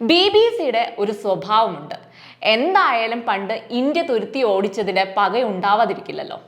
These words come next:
ബി ബി സി ചെയ്തിരുന്നത് ഇവിടെ ലാഭം ഉണ്ടാക്കിയിട്ട് ആ ലാഭം മറ്റൊരു രീതിയിൽ ബ്രിട്ടനിലേക്ക് എത്തിക്കുന്ന ഒരു പരിപാടി ഉണ്ടായിരിക്കും. ഇതുകൊണ്ടാണ് ഒരു വർഷം മുൻപ്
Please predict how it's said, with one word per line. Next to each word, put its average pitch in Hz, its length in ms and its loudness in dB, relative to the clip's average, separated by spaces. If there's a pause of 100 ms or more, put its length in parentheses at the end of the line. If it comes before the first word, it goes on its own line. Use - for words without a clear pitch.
(720)
ബി 302 280 4
ബി 403 140 8
സി 427 60 2
ചെയ്തിരുന്നത് 254 680 0 (420)
ഇവിടെ 349 640 2
ലാഭം 330 580 6
ഉണ്ടാക്കിയിട്ട് 214 680 -2 (200)
ആ 330 260 6
ലാഭം 247 460 -2
മറ്റൊരു 370 560 0
രീതിയിൽ 202 400 -4
ബ്രിട്ടനിലേക്ക് 220 680 -2
എത്തിക്കുന്ന 202 680 -4 (260)
ഒരു 381 140 6
പരിപാടി 202 460 2
ഉണ്ടായിരിക്കും. - 540 -12 (1200)
ഇതുകൊണ്ടാണ് 220 840 0
ഒരു 269 200 4
വർഷം 247 460 0
മുൻപ് 151 280 -8